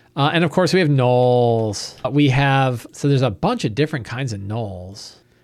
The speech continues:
Gnoll Witherlings are really cool. There's a bunch of gnolls in, I think it's, is this Volos? Yeah, Volos has a bunch of gnolls.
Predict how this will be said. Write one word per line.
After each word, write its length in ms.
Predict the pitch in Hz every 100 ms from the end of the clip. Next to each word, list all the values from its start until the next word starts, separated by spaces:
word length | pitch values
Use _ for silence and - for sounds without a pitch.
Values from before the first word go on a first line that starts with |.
| -
Gnoll 240 | 139 220
Witherlings 560 | 170 202 208 143 117 104
are 60 | 107
really 220 | 104 95
cool. 420 | - 101 87 87
There's 160 | 147 143
a 40 |
bunch 240 | 151 226 240
of 100 | 240
gnolls 560 | 143 143 151 127 113 -
in, 340 | 131 123 117 113
I 140 | 107
think 220 | 101 - 139
it's, 200 | 107 -
is 180 | 104
this 160 | 139 123
Volos? 720 | 110 113 139 165 175 170 -
Yeah, 200 | 131 117
Volos 420 | 107 147 196 131
has 140 | 135 117
a 40 |
bunch 260 | 101 123 113
of 80 | 110
gnolls. 500 | 107 107 98 95